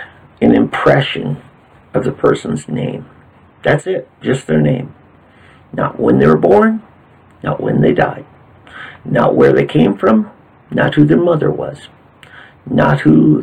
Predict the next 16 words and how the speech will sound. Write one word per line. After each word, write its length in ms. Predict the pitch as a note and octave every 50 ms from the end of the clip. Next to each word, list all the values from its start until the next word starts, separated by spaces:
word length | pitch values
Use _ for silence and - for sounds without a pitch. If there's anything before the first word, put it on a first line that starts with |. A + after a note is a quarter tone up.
| - -
their 140 | D2 -
loved 300 | D#2+ E2 - - - -
ones 180 | - - - -
are, 100 | - -
not 280 | - A#2 B2 B2+ D3 D3+
who 120 | D3+ D3
their 140 | D3+ D#3+ D#3
kids 420 | - - - - - - - -
are, 280 | - - - - - - - - - _ _ _ _ _ _ - - -
nothing. 400 | - - C#3+ - - - - - _ _ - _ _ _ _ _ _ _ _ _ _ _ _ _ _ _ _ - - - - - - - - _ -
Not 260 | - - - - D3+ -
their 140 | - -
faith, 640 | - - - - E3+ G#3+ A#3 A3+ G#3+ - - - - - _ _ _ _ _ _ _ - - - - - - - _ - -
not 380 | - - - - - - - -
their, 440 | C3+ C3+ C3+ B2+ A#2+ - - - -
uh, 220 | - A#2+ A#2+